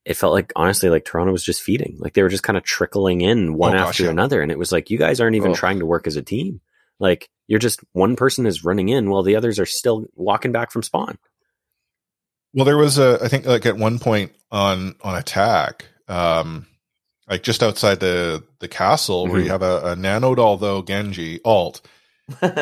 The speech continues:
Speaker 3: Spacing
Speaker 1: Mm-hmm.
Speaker 3: Blade,
Speaker 1: Everyone
Speaker 3: Nano
Speaker 1: just
Speaker 3: Blade.
Speaker 1: backed right off, right?
Speaker 2: Yeah, like, and then, I mean, what, what value did he get?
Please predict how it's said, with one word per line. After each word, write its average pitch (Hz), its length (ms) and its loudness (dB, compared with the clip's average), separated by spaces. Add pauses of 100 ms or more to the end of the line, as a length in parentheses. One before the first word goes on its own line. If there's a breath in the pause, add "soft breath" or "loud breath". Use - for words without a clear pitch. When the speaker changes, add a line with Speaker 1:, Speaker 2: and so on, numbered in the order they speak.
(240)
Speaker 3:
Spacing 139 480 2
Speaker 1:
Mm-hmm. 123 80 -2
Speaker 3:
Blade, 120 360 0
Speaker 1:
Everyone 107 240 2
Speaker 3:
Nano 107 60 -2
Speaker 1:
just 104 120 -8
Speaker 3:
Blade. 90 100 0
Speaker 1:
backed 101 180 -4
right 95 140 2
off, 101 280 -2
right? 80 180 0
Speaker 2:
Yeah, 110 240 4
like, 107 480 -2 (440)
and 127 120 -2
then, 127 360 0
I 123 80 0
mean, 123 240 -2
what, 135 340 -2
what 131 180 0
value 127 360 2
did 113 160 -6
he 107 120 -8
get? 92 300 -4